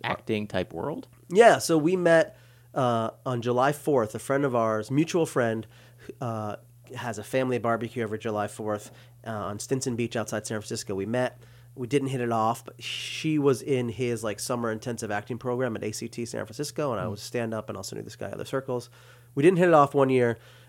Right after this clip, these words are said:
Speaker 2: Uh, then the following year, we met again at the same barbecue, and that guy, that mutual friend, ended up officiating our wedding.
Speaker 1: What?
Speaker 2: Which is
Speaker 1: That's
Speaker 2: the only
Speaker 1: great.
Speaker 2: place she's ever upstanded me. Is that the word?
Speaker 1: Did you get
Speaker 2: She
Speaker 1: married
Speaker 2: for,
Speaker 1: at
Speaker 2: uh,
Speaker 1: the next year's barbecue?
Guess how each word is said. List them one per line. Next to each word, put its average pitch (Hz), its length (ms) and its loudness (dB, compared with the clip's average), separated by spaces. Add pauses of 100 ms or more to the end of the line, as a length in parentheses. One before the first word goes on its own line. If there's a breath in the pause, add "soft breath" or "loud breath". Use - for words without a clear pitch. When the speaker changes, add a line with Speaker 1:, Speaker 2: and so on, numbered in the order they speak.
(140 soft breath)
Speaker 2:
Uh, 113 320 -2
then 117 80 -4
the 104 80 -6
following 143 480 4
year, 113 140 0
we 110 80 0
met 107 160 -4
again 110 200 -6
at - 60 -14
the - 60 -16
same 202 340 -2
barbecue, 87 540 -6 (320 soft breath)
and 110 140 -12
that 95 180 -10
guy, 175 260 -2
that 95 140 -6
mutual 117 240 -10
friend, 185 260 -8
ended 123 140 -6
up - 160 -12
officiating 170 600 -6
our 165 140 -4
wedding. 175 320 -4 (380)
Speaker 1:
What? 277 880 2
Speaker 2:
Which 151 360 -2
is 151 180 2
Speaker 1:
That's 139 180 0
Speaker 2:
the 156 40 -10
only 190 240 8
Speaker 1:
great. - 200 8
Speaker 2:
place 180 360 6
she's 156 200 -2
ever 143 280 4
upstanded 135 1040 -2
me. 202 300 0 (380)
Is 127 80 -8
that 139 140 -6
the 165 60 -6
word? 160 100 -4
Speaker 1:
Did 127 120 0
you 135 80 4
get 139 160 8
Speaker 2:
She 139 80 0
Speaker 1:
married 131 300 10
Speaker 2:
for, 127 60 8
Speaker 1:
at 120 120 8
Speaker 2:
uh, 120 60 -6
Speaker 1:
the 117 80 4
next 110 400 4
year's 110 240 4
barbecue? 113 640 4